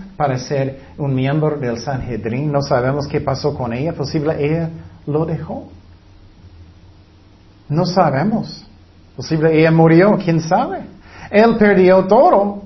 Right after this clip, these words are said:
pero él ganó su salvación. Él ganó premios en el cielo porque él dio su vida sinceramente a Jesucristo. ¿Qué estás pensando en esta Navidad? "Ay, los regalos.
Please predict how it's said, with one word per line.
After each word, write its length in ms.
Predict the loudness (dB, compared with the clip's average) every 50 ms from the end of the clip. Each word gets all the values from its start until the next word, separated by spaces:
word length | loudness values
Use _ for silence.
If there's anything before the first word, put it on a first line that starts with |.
| -14 -8 -2
pero 300 | 0 0 2 0 0 0
él 180 | 0 0 0 0
ganó 580 | 0 0 0 0 -2 -2 -2 -2 -4 -4 -8 -12 -18 -20 -20 _ _ _ _ _ -18
su 220 | -12 -8 -6 -6
salvación. 800 | -4 -4 -4 -4 -4 -2 -4 -4 -6 -6 -10 -8 -6 -6 -6 -4 -2
Él 160 | 0 0 0
ganó 460 | 0 -2 -4 -2 -2 -2 -4 -4 -4
premios 580 | -4 -4 -2 0 0 0 -2 -4 -6 -8 -8 -10
en 100 | -8 -8
el 160 | -6 -8 -8
cielo 380 | -8 -4 -2 0 0 0 0
porque 320 | -2 -6 -10 -10 -10 -10 -8
él 160 | -6 -6 -6
dio 260 | -4 -4 -4 -4 -6 -6
su 200 | -8 -8 -8 -6
vida 300 | -4 -4 -4 -6 -8 -10 -14 -18 -20 -20
sinceramente 880 | -16 -12 -10 -10 -8 -6 -6 -4 -4 -4 -4 -4 -6 -8 -8 -8 -8 -8
a 40 | -8
Jesucristo. 840 | -8 -10 -10 -10 -14 -14 -10 -8 -6 -4 -4 -6 -8 -10 -14 -16 -20 -20 -20 _ _ _ -20 _ _ _ -20 -20 _ _ _ _ _ _ _ _ _ -20 -20 -12 -4
¿Qué 140 | 0 0
estás 280 | 2 2 2 2 2 2
pensando 540 | 0 0 0 2 2 4 4 4 4 4 4
en 80 | 4
esta 260 | 2 2 0 0 0 2
Navidad? 840 | 2 4 4 4 2 4 4 4 4 4 4 2 0 -2 -8 -16 -20 -20 -20 _ _ _ _ _ _ -8
"Ay, 240 | -4 0 2 2
los 260 | 2 2 0 -2 -2 0
regalos. 600 | 0 0 2 4 4 4 4 2 0 -2 -4 -8